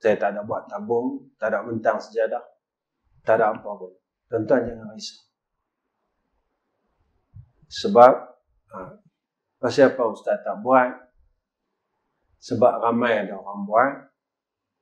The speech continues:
Jadi saya bagi peluang ke orang lain. Ustaz pun nak buat, tak apa. Saya bagi ruang ke orang lain. Eh?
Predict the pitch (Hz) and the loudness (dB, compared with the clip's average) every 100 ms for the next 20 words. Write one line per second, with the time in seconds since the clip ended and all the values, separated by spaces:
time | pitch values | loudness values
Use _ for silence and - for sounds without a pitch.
0 | _ 123 127 131 123 117 110 117 113 - | _ 2 6 4 4 -4 -2 -4 -4 -10
1 | 117 117 107 104 - 107 104 104 101 101 | -4 -2 -2 -4 -14 -16 -12 -10 -10 -10
2 | 95 123 - _ _ _ _ _ _ _ | -14 -20 -20 _ _ _ _ _ _ _
3 | _ _ _ _ _ _ - 139 - 135 | _ _ _ _ _ _ 2 6 6 4
4 | 143 139 131 147 139 - 110 - 110 98 | -2 -2 -2 -4 -6 -6 -12 -8 -6 -6
5 | 98 - _ _ _ _ _ _ _ _ | -8 -16 _ _ _ _ _ _ _ _
6 | _ _ _ _ _ _ _ _ - 110 | _ _ _ _ _ _ _ _ -6 0
7 | 113 120 117 117 - _ - - - _ | 2 2 0 -4 -12 _ -10 -10 -10 _
8 | _ _ _ _ _ _ _ _ _ _ | _ _ _ _ _ _ _ _ _ _
9 | _ 120 127 113 117 123 123 107 101 - | _ 0 0 2 0 4 4 4 -4 -10
10 | 98 104 - - _ _ _ _ _ _ | -12 -14 -18 -20 _ _ _ _ _ _
11 | _ _ _ _ _ _ _ - 107 117 | _ _ _ _ _ _ _ -4 -2 -2